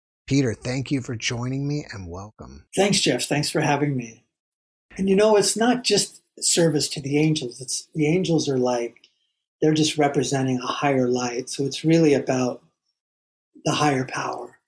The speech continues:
Speaker 2: you know, serving that God power.
Speaker 1: Well, Peter, if you don't mind, can we first start with your spiritual journey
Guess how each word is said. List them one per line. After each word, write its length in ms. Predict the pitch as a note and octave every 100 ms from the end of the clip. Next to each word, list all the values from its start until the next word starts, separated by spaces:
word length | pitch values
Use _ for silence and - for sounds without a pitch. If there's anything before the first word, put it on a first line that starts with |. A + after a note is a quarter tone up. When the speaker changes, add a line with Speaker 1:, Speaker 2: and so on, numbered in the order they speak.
| _
Speaker 2:
you 80 | C#3+
know, 120 | B2+
serving 420 | B2+ D3+ C3+ C3
that 200 | B2 A#2
God 320 | - B2 B2+ -
power. 440 | B2 B2 B2 B2+ _
Speaker 1:
Well, 100 | D#3+
Peter, 380 | D3+ G#3 G#3+ G#3+
if 140 | F#3+ G3
you 100 | B3
don't 220 | A#3+ C#3
mind, 400 | D3 E3 D#3 C3
can 160 | D3
we 100 | D3
first 400 | C3+ E3+ G3+ A3
start 460 | - - C#3+ F#3 -
with 220 | D#3+ E3 F#3
your 140 | D#3+
spiritual 720 | - - C3+ D3 D#3 - C3+
journey 680 | G#2+ - A2+ A2+ B2 C3+ C3+